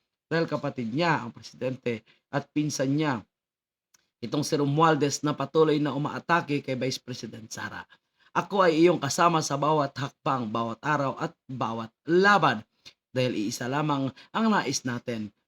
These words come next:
magwagi at magtagumpay ang mahal nating Pilipinas." Mga kababayan, hindi ko kalaban itong Senator Amy Marcos, hindi ko siya personal na kilala. Pero base po sa aking, ah,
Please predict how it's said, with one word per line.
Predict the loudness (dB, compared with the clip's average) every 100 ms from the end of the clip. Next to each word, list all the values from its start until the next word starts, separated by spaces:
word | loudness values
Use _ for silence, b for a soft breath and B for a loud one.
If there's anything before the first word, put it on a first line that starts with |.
| -4
magwagi | -4 -2 -2 -2 -4 -6
at | -6
magtagumpay | -6 -6 -8 -8 -6 -4 -4 -6 -8
ang | -6
mahal | -4 -4 -4
nating | -4 -6 -8 -10 -10 -18 _
Pilipinas." | -10 -8 -12 -16 -14 -12 -12 -18 _ _ _
Mga | -4
kababayan, | 0 4 6 6 6 2 0 -4 B B -6
hindi | -2 -2
ko | -2 0
kalaban | 2 2 2 0 0
itong | -2 -4
Senator | -2 -2 -2 -4 -4
Amy | -4 -2
Marcos, | -4 -6 -4 -2 -2 -4
hindi | -6
ko | -4
siya | -8 -8
personal | -8 -8 -6 -4 -4
na | -6
kilala. | -8 -6 -6 -10 B B B _
Pero | 2 4
base | 6 4 0 -2
po | 2 2 2
sa | 0 -2 0 0 -2
aking, | 0 -2 -2
ah, | -4 -8